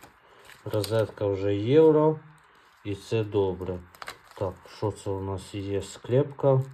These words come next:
Навіщо вона тут? Що, сім-карта вставляється чи що? Це у нас, е, вставляється в розетку, через нього підклю-, під'єднується якийсь електричний прилад, та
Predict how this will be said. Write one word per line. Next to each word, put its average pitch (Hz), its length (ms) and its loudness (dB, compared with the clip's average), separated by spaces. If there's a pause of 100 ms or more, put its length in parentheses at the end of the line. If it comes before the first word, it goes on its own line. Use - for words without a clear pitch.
(600)
Навіщо 110 600 -6
вона 107 280 -4
тут? - 180 -14
Що, 107 140 -8
сім-карта 113 640 -6
вставляється 104 680 -6 (160)
чи 101 80 -14
що? 101 240 -10 (580)
Це 156 140 6
у 135 160 8
нас, 120 540 2
е, 104 240 2
вставляється 107 680 0
в 98 100 -2
розетку, 202 640 0
через 117 380 0
нього 110 420 2
підклю-, - 440 -10 (120)
під'єднується 95 1200 -4 (580)
якийсь 98 680 -6
електричний 101 760 -2
прилад, 214 560 2
та 156 300 2